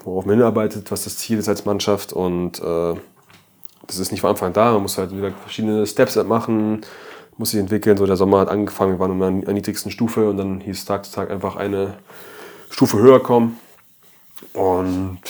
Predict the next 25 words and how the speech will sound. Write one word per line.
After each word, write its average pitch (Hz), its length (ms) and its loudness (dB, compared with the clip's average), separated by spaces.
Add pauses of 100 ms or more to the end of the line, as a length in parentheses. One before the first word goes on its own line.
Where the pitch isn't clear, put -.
(340)
ja, 104 240 -2 (260)
ich - 120 -20
denke 104 140 -4
mal, 98 40 4
so 95 120 -4
Ziele 107 320 0
sind 95 120 -2
wichtig, 110 260 0
so 101 80 0
Zwischenziele 113 440 -2
sind 107 180 -2
wichtig, 110 380 -4 (600)
aber 92 200 -8
am - 60 -4
Ende 92 220 -2
muss 90 200 -8
man 95 60 0
halt 87 100 -4
trotzdem 90 240 -10
irgendwo, 87 180 -6
glaube 87 180 -6
ich, - 60 -12
sein 92 120 -6
Ziel 95 200 -6
definieren, 95 680 -2